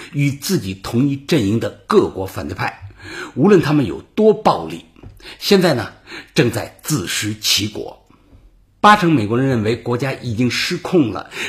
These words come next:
这样的民调结果对五个月之后的大选会产生什么影响呢？《华尔街日报》认为，目前还很难说。该报称，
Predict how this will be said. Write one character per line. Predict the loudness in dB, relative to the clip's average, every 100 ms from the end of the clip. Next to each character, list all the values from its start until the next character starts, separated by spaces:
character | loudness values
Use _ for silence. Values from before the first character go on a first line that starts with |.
| 0
这 | 4
样 | 4 2
的 |
民 | -2 -2
调 | -2 -4
结 | -4 -6
果 | -8 0
对 | 0 0 -8 -10
五 | -2 2
个 | 2
月 | 2 -2
之 | -4
后 | -4 -4
的 | -4
大 | -6 -8
选 | -12 -14
会 | 0 0 0
产 | -4 -6 -6
生 | -2 -2
什 | 0 0
么 | 0
影 | 0 0 0
响 | 0 -4 -6
呢？ | -10 -16 _ _ -20 -16 -12 -12 2
《华 | 4
尔 | 6
街 | 4
日 | 2 -2
报》 | -2
认 | -4 -6
为， | -10 -10 2
目 | 4
前 | 4 -2 -8
还 | -10 -10 -10
很 | -10 -10 -8 -10
难 | -8 -6
说。 | -4 -2 -4 -8 -20 -20 -20 -20 -16 -12 -12 -6
该 | 2 4
报 | 6
称， | 4 0